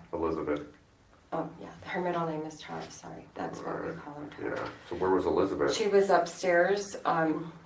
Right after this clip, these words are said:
Speaker 1: So you had to, did you have to actually have to pass her in order to go?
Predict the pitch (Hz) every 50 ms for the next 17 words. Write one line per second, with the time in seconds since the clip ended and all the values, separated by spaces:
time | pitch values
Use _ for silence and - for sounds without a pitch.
0 | - - - - _ _ - - - - _ _ _ _ _ _ _ - - _
1 | _ _ _ _ - _ _ _ _ _ _ _ _ _ _ _ _ _ _ _
2 | _ _ _ _ _ _ _ _ - - - - - - - 85 78 85 90 92
3 | 92 104 95 90 - 90 85 - 90 90 87 87 87 90 90 87 - - - -
4 | 85 82 - 87 - - - - - 104 104 104 104 - 117 107 104 104 101 101
5 | 101 98 101 98 95 98 98 95 98 98